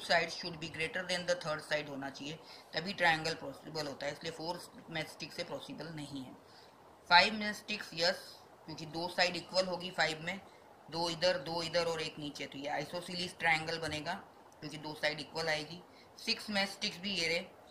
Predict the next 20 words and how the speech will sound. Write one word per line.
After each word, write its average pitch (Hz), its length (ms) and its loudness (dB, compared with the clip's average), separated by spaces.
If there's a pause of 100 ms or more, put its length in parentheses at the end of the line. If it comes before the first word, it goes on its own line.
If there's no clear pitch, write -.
(220)
equilateral 165 500 0
triangle 151 420 2
बनेगा, 143 420 -4 (280)
यस 143 200 -4
होगा। 127 200 -12 (800)
तो 151 60 -10
यहाँ 160 180 2
पे 170 100 -2
लिखा 160 220 4
है, 196 120 10
"Remember 175 360 2
you 180 200 -2
have 165 200 2
to 170 140 -8
use 165 260 -4
all 151 220 2
the 175 100 4
available 160 420 0
match 147 220 -2
sticks 180 300 -8